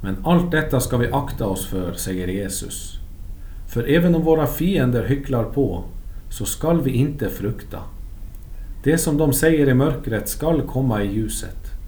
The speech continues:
Deras falka-, falska spel skall bli uppenbarat. För när ondskan får råda, så leder det till sitt eget nederlag.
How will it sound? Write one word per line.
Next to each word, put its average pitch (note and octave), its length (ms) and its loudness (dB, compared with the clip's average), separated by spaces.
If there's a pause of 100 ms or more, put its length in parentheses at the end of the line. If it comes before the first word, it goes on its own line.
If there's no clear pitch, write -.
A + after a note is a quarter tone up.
(420)
Deras A2 320 -2
falka-, D#3 500 0
falska D#3+ 480 0
spel A#2+ 440 0
skall D#3 420 0
bli A2+ 240 0
uppenbarat. G#2+ 880 -4 (960)
För G#2+ 80 -2
när G#2 200 -2
ondskan D#3+ 460 4
får C3+ 160 4
råda, B2 480 2 (400)
så - 180 -2
leder B2 440 4
det G#2 120 2
till G#2 180 -2
sitt G2 220 -4
eget A2+ 460 0
nederlag. G#2 640 -2